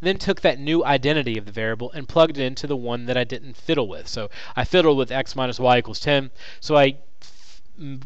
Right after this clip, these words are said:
figured out what x could be, or another way to reimagine x, use the reimagined version, uh, for x, like rewriting the x in terms of y, plugged it in, got that answer. Now there's even another way that you can do this.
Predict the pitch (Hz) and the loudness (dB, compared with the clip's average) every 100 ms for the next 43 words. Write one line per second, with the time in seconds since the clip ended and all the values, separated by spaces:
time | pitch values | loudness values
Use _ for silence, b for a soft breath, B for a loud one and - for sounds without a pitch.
0 | 127 - 180 156 143 135 135 135 143 - | -8 2 4 6 6 6 4 2 2 0
1 | - 139 135 131 120 127 151 151 135 131 | -4 -2 0 0 0 2 2 4 4 4
2 | - 123 123 139 127 127 104 98 117 117 | 2 -4 0 2 2 0 0 -6 -6 -6
3 | - B B B 151 175 - 135 139 135 | -8 B B B -2 -2 0 0 2 2
4 | 127 131 127 127 120 123 - 120 113 B | 4 4 2 -4 -2 -2 -2 -6 -8 B
5 | B B 117 113 127 117 - 117 113 131 | B B -4 -4 -4 -4 -2 -4 -2 0
6 | 127 123 120 120 123 - 113 - 123 120 | 4 4 4 2 2 0 -8 -6 -6 -6
7 | 113 - 107 110 113 - b b b - | -6 -2 0 2 -2 -4 b b b 0
8 | 151 151 135 123 120 117 - 113 117 110 | 4 4 4 -2 -2 -4 -4 -4 -2 -2
9 | 104 98 - - B B 120 143 165 190 | -2 -4 -8 -10 B B 2 2 4 2
10 | 196 196 214 240 160 131 113 120 113 107 | 0 2 4 6 6 2 -2 -6 -6 -8
11 | 95 71 - | -8 -8 -8